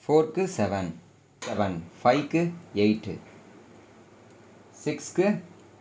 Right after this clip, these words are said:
நைன். ஓகேங்களா? So, செவன் போட்டா நமக்கு டென் வருது. அது ஒய்ல வராது. So,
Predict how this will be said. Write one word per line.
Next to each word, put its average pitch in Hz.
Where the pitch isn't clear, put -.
நைன். 95
ஓகேங்களா? 127
So, 127
செவன் 139
போட்டா 147
நமக்கு 110
டென் 127
வருது. 107
அது 123
ஒய்ல 131
வராது. 90
So, -